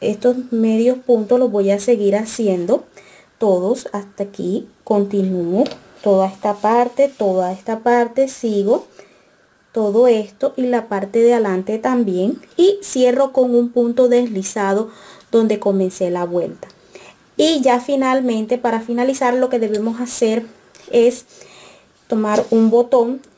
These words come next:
y coserlo aquí. Yo lo he cosido en la mitad de las tres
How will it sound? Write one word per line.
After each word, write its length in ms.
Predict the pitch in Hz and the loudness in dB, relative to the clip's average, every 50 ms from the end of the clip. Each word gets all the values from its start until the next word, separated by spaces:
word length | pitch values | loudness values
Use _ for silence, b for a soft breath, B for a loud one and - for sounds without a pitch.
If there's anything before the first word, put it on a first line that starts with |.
| _ - | _ -20
y 60 | - | -12
coserlo 680 | - - 220 226 - - 226 214 214 214 226 247 262 - - _ _ _ _ _ _ | -8 -8 -8 -6 -4 -4 -4 -2 -2 0 -2 -2 -4 -6 -16 _ _ _ _ _ _
aquí. 420 | 214 202 - - 240 233 254 277 - - _ _ _ _ _ _ _ _ _ b b b b b b b b b b b b b _ - | -20 -20 -6 -4 -2 0 0 -2 -6 -14 _ _ _ _ _ _ _ _ _ b b b b b b b b b b b b b _ 0
Yo 100 | 220 220 | 2 2
lo 60 | 226 | 2
he 60 | 226 | 0
cosido 420 | - 240 240 233 - 220 220 233 | 0 -2 -2 -2 -4 0 0 2
en 60 | 233 233 | 2 0
la 100 | 233 226 | -2 -2
mitad 440 | 233 226 220 226 233 220 220 226 226 - - - _ _ _ _ _ _ _ _ | -2 -4 -2 -2 -2 0 0 -2 -4 -8 -18 -20 _ _ _ _ _ _ _ _
de 260 | - 220 214 214 220 214 | -2 0 0 0 2 2
las 280 | 214 208 202 202 - | 0 0 -2 -4 -4
tres 320 | - 214 214 220 220 - | -2 0 0 0 -2 -4